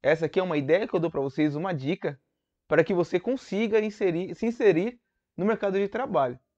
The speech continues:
Você conseguindo pegar serviços como freelancer, por mais que você às vezes não vai conseguir pegar tanto dinheiro, mas você vai adquirir aquela, aquela experiência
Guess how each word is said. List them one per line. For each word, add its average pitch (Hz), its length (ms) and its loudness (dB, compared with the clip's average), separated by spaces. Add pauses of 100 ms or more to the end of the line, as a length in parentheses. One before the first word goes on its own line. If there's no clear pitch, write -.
(280)
Você 180 300 0
conseguindo 214 400 -2
pegar 190 260 0
serviços 190 680 -2 (280)
como 175 220 0
freelancer, 175 600 0 (400)
por 147 100 -2
mais 165 260 2
que - 80 -10
você 175 240 -2
às 160 120 0
vezes 151 260 4
não 147 100 -4
vai 151 120 0
conseguir 156 260 -6
pegar 147 340 2 (280)
tanto 180 280 2
dinheiro, 143 500 0 (320)
mas 139 160 2
você 147 200 0
vai 156 120 6
adquirir 160 520 -2
aquela, 156 340 2
aquela 147 680 0
experiência 202 840 -2